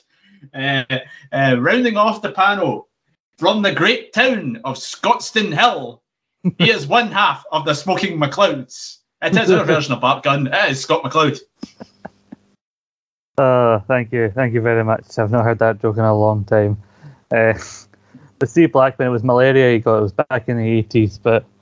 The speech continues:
Speaker 2: I will not, I, for one, will not be signing up for that Christmas special. Steve Blackman, the wrestling equivalent of a plain scone.
Speaker 1: Oh, man. What a guy he is, though. What a guy. You know,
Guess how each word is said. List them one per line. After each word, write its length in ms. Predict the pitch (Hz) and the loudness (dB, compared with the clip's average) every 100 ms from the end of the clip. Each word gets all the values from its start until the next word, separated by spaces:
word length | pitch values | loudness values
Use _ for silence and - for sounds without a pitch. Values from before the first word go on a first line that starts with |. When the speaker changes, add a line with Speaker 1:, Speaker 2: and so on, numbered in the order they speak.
| _ - | _ -2
Speaker 2:
I 140 | 135 151 | 2 2
will 100 | 139 | 2
not, 160 | 139 | 2
I, 80 | 147 | 0
for 80 | 135 | 2
one, 120 | 135 | 0
will 80 | 131 | 2
not 120 | 151 | 0
be 80 | - | 0
signing 300 | - 135 123 | 0 0 0
up 120 | 117 | -4
for 100 | - | -2
that 180 | 120 120 | -2 -2
Christmas 260 | 120 131 | -6 -6
special. 480 | - - 117 - 117 | -4 -2 -2 0 -2
Steve 280 | - 147 127 | 0 0 2
Blackman, 360 | 120 120 - 113 | 2 0 -4 -4
the 100 | 113 | 0
wrestling 300 | 131 - 127 | 0 0 -2
equivalent 440 | 117 135 120 117 | 0 -2 0 -2
of 80 | 110 | -2
a 80 | 107 | -2
plain 360 | - 127 113 | -2 0 0
scone. 400 | - - 107 104 - _ _ _ _ _ _ _ _ _ | -2 -2 0 0 -6 _ _ _ _ _ _ _ _ _
Speaker 1:
Oh, 400 | 131 131 113 107 | -2 0 0 -2
man. 280 | 110 107 98 - | -6 -6 -6 -4
What 240 | 175 143 | -2 0
a 20 | |
guy 200 | 107 107 | -2 0
he 80 | 113 | 0
is, 140 | 117 107 | -2 -2
though. 160 | 101 | -4
What 240 | 147 180 127 | 0 -2 -2
a 60 | |
guy. 300 | 101 113 104 - _ | -6 -6 -6 -14 _
You 100 | 131 | -4
know, 260 | 127 113 | -2 -2